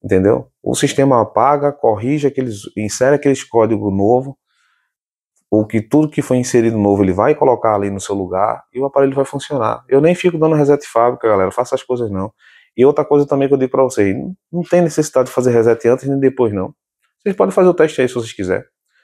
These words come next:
entendeu? Só dê reset no seu aparelho, galera, se vocês perceberem que tem um erro, mas tá funcionando bem, aí você atualizou, tá funcionando bem, pra que resetar o aparelho? Aí na hora de um reset, o sistema,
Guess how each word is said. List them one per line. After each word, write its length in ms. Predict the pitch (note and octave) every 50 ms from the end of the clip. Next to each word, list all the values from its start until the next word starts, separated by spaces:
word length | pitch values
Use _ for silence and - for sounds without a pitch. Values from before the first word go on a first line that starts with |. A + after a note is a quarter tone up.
| _ _ _ _ _ _
entendeu? 420 | - F2+ - F#2+ F2+ F#2 G#2 - -
Só 240 | - - - A2 G#2
dê 160 | G#2+ C3 C3
reset 340 | C#3+ C#3 B2 A2+ B2 A#2+ A#2+ -
no 80 | B2
seu 160 | A2 - B2 A2
aparelho, 400 | - - G2+ G2 G#2 G#2 G#2 G2
galera, 240 | G2 F#2 F#2 F#2
se 120 | F2 - G2+
vocês 260 | G2+ - - G#2 -
perceberem 400 | - - G2+ - G#2 F#2+ G2 F#2+
que 60 | F#2+ -
tem 80 | A2+
um 140 | B2+ C3+ A2+
erro, 460 | A2 A#2+ A#2+ A2+ G2 G2 F#2 E2 - _ _ _ _ _ _ _ _ _ _ _ _ _ _ _
mas 200 | - G#2 A2 -
tá 80 | - C3
funcionando 420 | - C#3+ C#3 - D3 C#3+ D3 D3
bem, 220 | B2+ A2+ G#2 G2+
aí 40 | G2+
você 200 | G#2 G#2+ - B2+
atualizou, 300 | A#2 - C3 B2+ A2 G2+
tá 100 | - G#2
funcionando 360 | - - G#2+ - A2+ G#2+ G#2+
bem, 160 | G2+ G2+ G#2+ A2
pra 140 | - D3+
que 160 | D3 - D3+ C#3
resetar 500 | C3 - - B2+ A#2+ - F#2+ F#2 F2+ - -
o 60 | F#2+
aparelho? 420 | F#2 F#2 - G2 F#2+ F#2 F2+ F#2 G2+ _ _ _ _ _ _ _
Aí 140 | - G2 G#2
na 100 | A#2 A2+
hora 100 | A2+ B2
de 100 | A#2+ B2+
um 60 | B2+
reset, 480 | B2 B2+ B2 A#2 G2+ A2 A2+ A#2 - -
o 40 | C#3
sistema, 460 | - - - - C#3 C3+ C3 B2